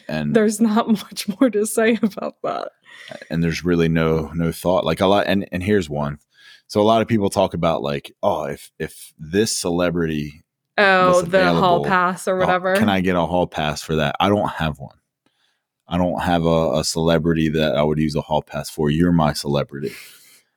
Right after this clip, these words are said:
Speaker 1: Like, I, I don't have
Speaker 2: Thanks,
Speaker 1: the,
Speaker 2: babe.
Speaker 1: the images of the perfect person because to me, you are.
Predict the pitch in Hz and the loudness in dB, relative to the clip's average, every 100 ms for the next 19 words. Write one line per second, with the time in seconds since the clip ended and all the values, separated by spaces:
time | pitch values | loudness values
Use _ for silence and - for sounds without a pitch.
0 | _ 80 82 87 69 90 92 - - - | _ -4 0 2 2 2 2 0 -2 0
1 | 85 80 76 82 139 85 80 78 90 - | 0 0 -2 -2 0 2 2 2 0 0
2 | 82 - 85 87 76 82 78 - 69 76 | -2 0 2 2 2 0 0 -2 -2 -2
3 | 71 - - _ 78 80 - 92 87 76 | -4 -12 -16 _ -6 -6 0 0 0 -2
4 | - 85 - 76 73 78 76 - 80 78 | 0 0 2 0 0 -2 -4 -2 0 2
5 | 76 90 85 64 - | 4 4 4 0 -4